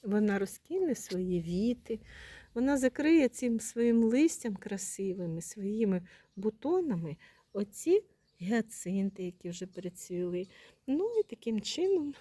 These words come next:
буде, надіюсь, красиво. Ну, а ось і той величезний крокус, про який я вам казала. Це ще, ну, може, років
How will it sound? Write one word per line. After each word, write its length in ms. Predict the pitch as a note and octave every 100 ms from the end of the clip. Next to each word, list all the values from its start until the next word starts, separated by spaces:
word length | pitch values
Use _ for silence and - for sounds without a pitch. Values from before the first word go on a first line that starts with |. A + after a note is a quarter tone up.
| - -
буде, 600 | A3 G#3+ D#4 C4+ A#3+ F3+ E3+ E3+ - _ _ _ _
надіюсь, 680 | F#3 F3 E3+ F#3 A#3+ C#4 -
красиво. 600 | - F#3+ - - B2 _ _ _ _ _ - - - - _
Ну, 160 | B3 D4
а 200 | G#4 G4
ось 380 | E4+ F4+ G4+ -
і 40 | - -
той 300 | C#4 G4 - - - _ _ _ _ -
величезний 880 | A3+ A3+ G#3+ - C#4 D#4+ D4 D#4 C4+ C4+ - - -
крокус, 600 | - B3+ B3 A#3+ - -
про 140 | - A3
який 260 | A3 C#4+
я 80 | D4
вам 160 | B3 A#3
казала. 520 | A3 G#3 G#3+ G#3 G#3+
Це 240 | - G#4
ще, 220 | F#4 - A3 - - - - - -
ну, 180 | C#4+ E4
може, 400 | C4 B3 A3+ A#3+
років 340 | B3 - G#3+